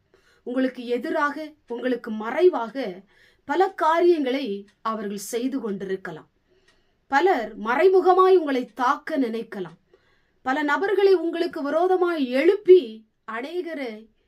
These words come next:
திட்டமிட்டு கொண்டிருக்கலாம். இன்னைக்கு எதுவும் பலிக்காதபடிக்கு ஆண்டவர் உங்களுக்கு உதவி செய்ய போகிறார்.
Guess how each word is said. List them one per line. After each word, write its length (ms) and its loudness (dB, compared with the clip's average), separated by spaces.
திட்டமிட்டு 580 -2
கொண்டிருக்கலாம். 800 -10
இன்னைக்கு 360 -12
எதுவும் 640 0
பலிக்காதபடிக்கு 1200 -6
ஆண்டவர் 480 -8
உங்களுக்கு 420 -6
உதவி 300 -4
செய்ய 320 -10
போகிறார். 520 -16